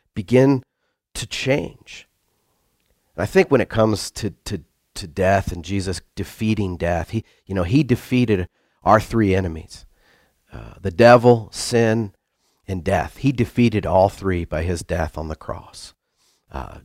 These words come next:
the devil has no authority over i-, any one of Christ's followers' lives.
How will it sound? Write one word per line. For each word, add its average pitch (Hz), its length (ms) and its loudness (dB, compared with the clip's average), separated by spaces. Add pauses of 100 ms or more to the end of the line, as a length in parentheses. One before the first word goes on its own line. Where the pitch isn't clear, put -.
the 107 60 -2
devil 127 320 6
has 107 220 4
no 101 220 2
authority 87 680 -4 (420)
over 92 340 -4 (100)
i-, - 80 -12 (240)
any 117 360 -2
one 98 260 -2
of 92 140 -6
Christ's - 480 -2
followers' 87 800 -2 (120)
lives. 82 600 -8